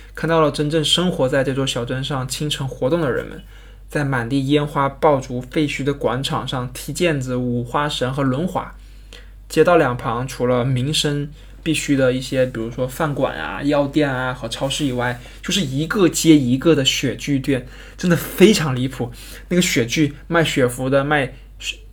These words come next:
雪板的，甚至各种东西，它就一个店铺接着一个店铺。所以我甚至怀疑到了夏季，甚至过了雪季，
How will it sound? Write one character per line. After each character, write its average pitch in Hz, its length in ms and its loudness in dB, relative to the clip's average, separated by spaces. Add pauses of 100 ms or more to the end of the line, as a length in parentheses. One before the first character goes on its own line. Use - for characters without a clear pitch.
(160)
雪 135 240 2
板 127 280 4
的， 120 240 2
甚 151 140 -2
至 156 120 2
各 170 200 2
种 143 100 -2
东 131 160 -2
西， 139 80 -6
它 - 80 0
就 - 140 -2
一 180 160 0
个 226 180 4
店 196 280 0
铺 165 160 -2
接 165 200 2
着 170 80 4
一 120 160 0
个 175 80 2
店 151 200 0
铺。 131 300 -6
所 170 140 2
以 185 40 6
我 170 80 4
甚 208 120 2
至 202 60 4
怀 180 180 2
疑 156 80 2
到 175 140 2
了 160 80 4
夏 156 240 2
季， 147 300 -4 (680)
甚 - 200 -12
至 147 80 -6
过 175 200 6
了 143 80 6
雪 120 240 0
季， 135 300 -2